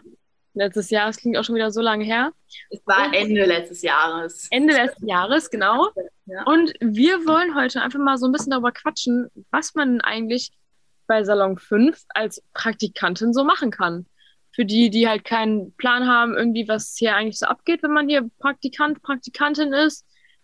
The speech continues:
Speaker 1: ähm, ist Anna jetzt mal da und will mal ein bisschen erzählen, was denn hier so abgeht. So, was kann man hier machen als Praktikantin, Anna? Wie sah das Ganze aus? Wie lange ging dein Praktikum? Wie war das für dich? Was hast du gemacht? Erzähl mal ein bisschen.
Speaker 2: Wow, wow,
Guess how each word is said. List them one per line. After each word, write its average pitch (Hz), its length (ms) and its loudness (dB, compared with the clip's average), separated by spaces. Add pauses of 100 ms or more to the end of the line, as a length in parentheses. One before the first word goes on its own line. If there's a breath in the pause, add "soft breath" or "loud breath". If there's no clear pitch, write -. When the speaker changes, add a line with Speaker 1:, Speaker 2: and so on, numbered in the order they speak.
(160)
Speaker 1:
ähm, 240 320 4
ist - 180 -2
Anna 277 260 2
jetzt 190 240 0
mal 196 140 4
da 208 200 4
und 240 220 0
will 247 140 2
mal 247 160 2
ein 240 60 2
bisschen 247 220 -2
erzählen, 269 580 2
was 254 240 -2
denn 254 240 4
hier 285 120 2
so 262 100 0
abgeht. 202 500 -4
So, 202 80 -6
was 240 160 -2
kann 320 160 0
man 320 120 2
hier 330 100 2
machen 285 440 -2
als 220 200 -6
Praktikantin, 233 580 -4
Anna? 208 340 0 (260 loud breath)
Wie 247 140 2
sah 311 140 4
das 320 160 0
Ganze 311 300 0
aus? 294 200 2
Wie 254 60 0
lange 277 240 2
ging 330 160 2
dein 311 140 0
Praktikum? 311 760 2 (600 loud breath)
Wie 233 180 2
war 285 140 2
das 302 220 0
für 269 100 -2
dich? 254 260 2
Was 262 160 -2
hast 277 180 -2
du 294 60 0
gemacht? 240 720 0
Erzähl 349 280 0
mal 220 120 4
ein 185 80 -2
bisschen. 185 460 -4 (260)
Speaker 2:
Wow, 208 400 2
wow, 185 220 4